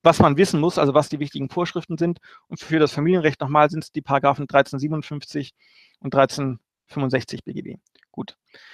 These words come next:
Also, weiter geht's mit dem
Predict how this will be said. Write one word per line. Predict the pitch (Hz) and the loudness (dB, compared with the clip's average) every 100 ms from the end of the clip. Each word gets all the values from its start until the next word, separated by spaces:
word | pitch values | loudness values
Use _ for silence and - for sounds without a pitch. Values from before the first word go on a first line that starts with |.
| - - - - _ _ _ | -20 -20 -20 -20 _ _ _
Also, | - 170 139 - - _ _ - _ | 2 2 0 -6 -12 _ _ -20 _
weiter | 160 170 | 2 4
geht's | 165 226 - 175 - _ _ _ _ _ _ _ _ _ _ _ _ _ _ _ _ _ _ _ _ _ _ _ _ _ | 2 0 -4 -12 -14 _ _ _ _ _ _ _ _ _ _ _ _ _ _ _ _ _ _ _ _ _ _ _ _ _
mit | 160 | 0
dem | 160 151 139 | 2 2 0